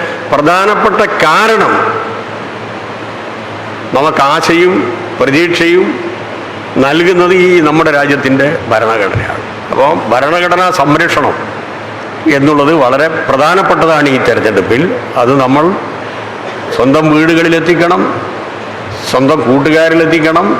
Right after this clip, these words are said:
ആ, സഹപ്രവർത്തകരിലെത്തിക്കണം. ആ, നമ്മൾ മാത്രം മനസ്സിൽ വെച്ചാൽ പോരാ. രണ്ടാമത്തെ പ്രശ്നം ഇടതുപക്ഷത്തിൻ്റെ നിലനിൽപ്പുമായി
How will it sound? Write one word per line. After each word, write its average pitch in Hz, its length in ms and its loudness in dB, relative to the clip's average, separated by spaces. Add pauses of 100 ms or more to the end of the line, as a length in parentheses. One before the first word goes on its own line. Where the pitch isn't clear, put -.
(1040)
ആ, - 20 0 (360)
സഹപ്രവർത്തകരിലെത്തിക്കണം. 156 1400 2 (1040)
ആ, 131 60 0 (140)
നമ്മൾ 147 180 4 (100)
മാത്രം 147 300 2
മനസ്സിൽ 131 320 0
വെച്ചാൽ 95 300 0
പോരാ. 95 200 -6 (1900)
രണ്ടാമത്തെ 214 600 2
പ്രശ്നം 170 360 0 (640)
ഇടതുപക്ഷത്തിൻ്റെ 170 760 2
നിലനിൽപ്പുമായി 151 640 2